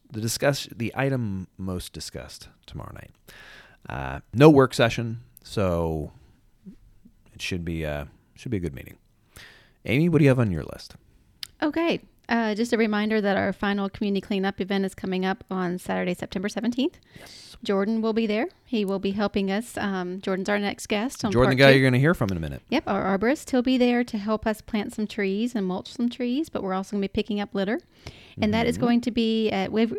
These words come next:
Speaker 2: Weaver Park at eight A M. That
Speaker 1: Weaver
Speaker 2: is on
Speaker 1: Park's a great park.
Speaker 2: Yep, it's on
Speaker 1: Check
Speaker 2: Bruce.
Speaker 1: out the Serenity Garden there.
Speaker 2: Mm.
Speaker 1: Now feature, I think they now have a, uh, one of those little free libraries too, I think.
Speaker 2: They do.
Speaker 1: Yes.
Speaker 2: Yes, I saw that the other day. So yeah, they have that, and, uh, we're just gonna be cleaning up that area, planting some trees,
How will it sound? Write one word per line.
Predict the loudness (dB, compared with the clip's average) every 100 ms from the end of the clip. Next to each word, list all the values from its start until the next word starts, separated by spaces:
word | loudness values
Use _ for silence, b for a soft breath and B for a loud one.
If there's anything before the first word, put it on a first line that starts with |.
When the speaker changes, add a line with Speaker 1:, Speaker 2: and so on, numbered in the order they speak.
| 2
Speaker 2:
Weaver | 4 4 0
Park | -2 -6 -6 -6
at | -6
eight | -2 0
A | 0 -2
M. | -6 -6
That | -6
Speaker 1:
Weaver | -4 -4
Speaker 2:
is | 0
on |
Speaker 1:
Park's | -2 0
a |
great | 0 0
park. | 0 -2 -4 -6
Speaker 2:
Yep, | -6 -4
it's | -6
on | -2
Speaker 1:
Check | 0
Speaker 2:
Bruce. | 4
Speaker 1:
out | 4 2
the |
Serenity | 0 0 0 -2 -4
Garden | -6 -10 -10 -12 -10
there. | -8 -4
Speaker 2:
Mm. | -2 -2 -4 -8
Speaker 1:
Now | -4 -2 -2
feature, | -2 -6 -6 -8
I | -8
think | -4 -6 -6 -4
they | -2 -2
now | -2 -2 0
have | 0 0
a, | -2 -2 -2 -2
uh, | -2 -4
one | -6 -6
of |
those | -6
little | -4 -4
free | -6
libraries | -6 -6 -6 -8 -8
too, | -8 -8
I |
think. | -10 -18 -8
Speaker 2:
They | -2
do. | 0 0 -4 _ _
Speaker 1:
Yes. | -6 -6 -2
Speaker 2:
Yes, | -2 -2 -12
I |
saw | -10
that | -8 -4
the |
other | -2 0
day. | -2 -2 B B B B B
So | 0
yeah, | 2 2
they | 0
have | 0 0
that, | 0 0 0
and, | 0 0
uh, | 0 0
we're | -2
just | -2
gonna | -4
be |
cleaning | -2 -2 -2
up | -2
that | -4 -2
area, | -4 -2 -4
planting | -6 -6 -6 -6
some | -6
trees, | -6 -4 -4 -4 -6